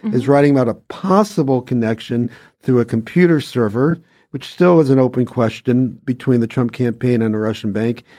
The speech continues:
Speaker 2: And then I come out and I write about the Steele memos for the first
Speaker 1: Mm-hmm.
Speaker 2: time, noting that the F B I is investigating whether there's anything to the idea in the Steele memos that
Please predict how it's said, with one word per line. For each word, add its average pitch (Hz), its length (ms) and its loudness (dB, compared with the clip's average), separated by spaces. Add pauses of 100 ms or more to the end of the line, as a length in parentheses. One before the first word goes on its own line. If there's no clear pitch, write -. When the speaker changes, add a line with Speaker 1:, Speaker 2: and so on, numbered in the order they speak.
(220)
Speaker 2:
And 135 140 2
then 131 100 4
I 143 140 4
come 151 180 2
out 143 140 4
and 131 80 0
I 123 80 2
write 120 180 2
about 123 280 0
the 117 60 -8
Steele 131 600 0 (160)
memos 120 400 0
for 113 80 -16
the 107 120 -4
first 127 220 0
Speaker 1:
Mm-hmm. 139 100 -4
Speaker 2:
time, 127 220 0
noting 143 280 4
that 123 120 0
the 135 140 2
F 123 160 -4
B 139 140 2
I 139 360 2 (320)
is 127 180 -4
investigating 131 800 2
whether 123 220 0
there's 117 220 -2
anything 120 420 -4 (100)
to 156 400 2 (100)
the 123 140 2
idea 127 360 4
in 117 80 0
the 110 60 0
Steele 113 300 0
memos 110 420 -2
that 95 160 -6